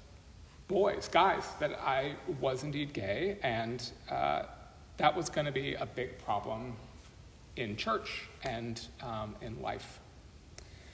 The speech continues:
The other thing is, I think I became really sensitive to threat. So,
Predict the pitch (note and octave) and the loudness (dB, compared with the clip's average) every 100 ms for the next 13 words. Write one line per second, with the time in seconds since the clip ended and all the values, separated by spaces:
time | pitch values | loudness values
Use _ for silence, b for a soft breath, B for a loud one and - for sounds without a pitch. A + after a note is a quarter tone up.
0 | B B B B B B B B - - | B B B B B B B B -18 -18
1 | - - F3+ F#3+ F#3 G#3 - G#3 F#3+ F#3+ | -18 4 8 10 10 8 6 6 6 2
2 | E3+ D#3+ D#3 D3 - - B B B B | 2 4 4 4 2 0 B B B B
3 | B - - D3+ F3+ F3 E3 D#3+ - - | B -16 -12 -4 2 6 6 4 -6 -12
4 | - E3 - D#3+ D#3 D3+ - D3 D#3 D#3 | -2 -2 0 -2 0 0 -2 -6 0 2
5 | E3 E3 D#3 - C#3+ B2+ F3 D#3 C3 - | 4 4 2 2 2 2 -2 -2 -4 -6
6 | C3+ - - - - - - - - - | -10 -10 -10 -8 -8 -8 -14 -16 -16 -16
7 | - - - - A3+ A3 G3+ F#3+ - E3 | -18 -18 -18 -16 -12 -10 -8 -6 -2 4
8 | C#3+ C#3 D3 | 6 6 4